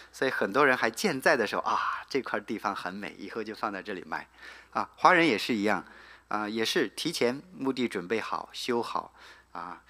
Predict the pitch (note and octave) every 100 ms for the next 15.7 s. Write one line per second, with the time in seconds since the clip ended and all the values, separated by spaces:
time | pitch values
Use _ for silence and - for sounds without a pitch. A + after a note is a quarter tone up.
0 | _ - C#3+ C#3 - B2+ - - F#2 G#2+
1 | G2+ - - - F#2+ F2+ A2 G#2+ G2 -
2 | G2 - _ - _ G#3 G#3 F3+ G3+ -
3 | F#3 D3+ D#3+ D#3+ C#3 F#2+ C3+ F3+ - D#3+
4 | - A#2+ F2+ G2+ G2 B2 A#2 F#2+ F2+ _
5 | _ _ _ - - - - A3+ B3+ C3+
6 | G#2+ - G#3 G#3+ G3 D3+ F3+ D#3+ D#3+ -
7 | C3+ D3 E3 A#2+ F#2 F2+ F#2+ - - -
8 | C3+ D3+ G#3+ G#3 G#3+ E3+ G#2+ B2 D3+ F3
9 | C4+ E3 B2+ - - G2 F2+ A#2 F3+ D3
10 | G2+ E2+ E2 A#2 G2+ F#2+ A2+ _ _ _
11 | _ _ _ - _ - C#3 E3+ A#3+ C4
12 | D#3 B2+ F3 E3+ E3+ E3+ B2 G3 G3 G3
13 | F3 C3+ C3+ D3 C3+ G2+ F#2+ F#2+ A2+ F#2+
14 | F2+ A2+ A2+ A3+ - G3 F#3+ E3 F3 C#3+
15 | D3+ C3+ A2 - G2 G#2